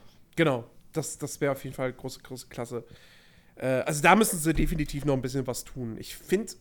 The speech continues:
also, ich meine, es kostet jetzt vierzig Euro, ist jetzt auch kein Vollpreis. Ähm, man kriegt schon was dafür geliefert. Äh, wie gesagt, qua-, das, was im Spiel drin ist, ist halt einfach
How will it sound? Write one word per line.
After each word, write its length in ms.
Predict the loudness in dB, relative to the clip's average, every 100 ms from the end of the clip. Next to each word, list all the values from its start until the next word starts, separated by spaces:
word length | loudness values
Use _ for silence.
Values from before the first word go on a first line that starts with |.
| -6
also, 160 | -6 -6 -14 -20 -20 -20 -20 -8
ich 60 |
meine, 140 | -4 -2
es 80 | 0
kostet 240 | 0 0
jetzt 140 | -4 -8
vierzig 340 | -10 -10 -2
Euro, 460 | 2 2 2 0 -2 -12
ist 140 | -10
jetzt 120 | -10 -10
auch 80 | -10
kein 120 | -6
Vollpreis. 680 | 2 2 2 0 0 -2 -6 -6 -6 -10 -10 -2
Ähm, 480 | 0 0 -2 -6 -10 -20 -20 -20 -20 -20 -20 -20 -20 -20 -20 -20 -20 -20 -20 _ _
man 240 | 0 0 0
kriegt 380 | 0 0 -2 -12 -20 -20 -14
schon 440 | -2 4 6 6
was 200 | 4 -2
dafür 280 | -6 -8 -10
geliefert. 600 | -12 -10 -12 -12 -16 -18 -20 -20 -20 -20 -12
Äh, 140 | -6 -2
wie 80 | 0
gesagt, 340 | 2 2 0
qua-, 220 | 2 4
das, 280 | 6 6 6
was 120 | 2
im 60 | -2
Spiel 300 | -6 -4 -6 -2
drin 340 | 0 0 0 -6
ist, 340 | -12 -12 -12 -18 -20 -20 -20 -20 -2
ist 200 | -2 0
halt 200 | -2 0
einfach 300 | -2 -2 -4